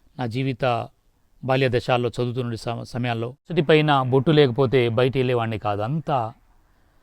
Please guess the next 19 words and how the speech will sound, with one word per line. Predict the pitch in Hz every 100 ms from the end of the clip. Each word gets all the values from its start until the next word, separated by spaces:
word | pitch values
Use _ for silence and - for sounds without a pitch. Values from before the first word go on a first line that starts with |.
| _ -
భయంకరమైనటువంటి | 127 180 220 - 202 185 165 160 151 143 123 113 131 _ _ _ _ _ _ _ _ _ _ _ _ -
తిలకమును | 165 180 208 190 175
పెట్టుకొని | 143 117 139 139 143 120 107 - _ _ _ - _ _ _ - _ _ _ _ _ _ _ _ _ _ _ - - -
నేను | 135 135 120 107 110 - - - - -
ఆంజనేయ | 131 165 165
స్వామి | 135 143 131
గారిని | 120 113 127 104 113 - - -
కొలిచేవాడిని, | 165 214 - 240 156 110 101 - - 143
పూజించేటువంటి | 135 139 123 113 110 107
వ్యక్తిగా | 98 - 107
నేను | 101 101
ఉన్-, | 98 - - _ _ _ - -
ఉన్నాను | 76 - - 113
ఆ | 117
రోజున్న, | 117 107 104 107 -
ఆ | 110
రోజు. | 107 107 _ _ _ _ _ _ -
నేను | 185 208
పూజలు | 160 202 214 220 220 220